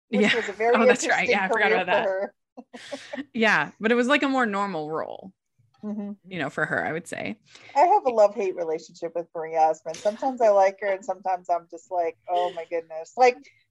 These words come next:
Speaker 1: I've seen them, I saw Donnie and Marie do a Christmas show. You guys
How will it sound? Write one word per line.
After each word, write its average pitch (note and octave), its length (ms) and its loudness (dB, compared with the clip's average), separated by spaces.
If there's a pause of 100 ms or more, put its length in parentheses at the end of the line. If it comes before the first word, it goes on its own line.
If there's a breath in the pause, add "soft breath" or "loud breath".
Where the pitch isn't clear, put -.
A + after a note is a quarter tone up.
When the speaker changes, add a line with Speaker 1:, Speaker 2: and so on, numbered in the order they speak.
(120)
Speaker 1:
I've D#4 160 4
seen G#4+ 340 4
them, E4 140 0 (140)
I F#4 260 6
saw F4 180 8
Donnie C#4+ 360 4
and A#3+ 80 -6
Marie A#3 320 -4
do G#3+ 140 -4
a G3+ 40 -4
Christmas A3+ 500 -4
show. F#3+ 380 0
You C4+ 140 -4
guys D4 240 8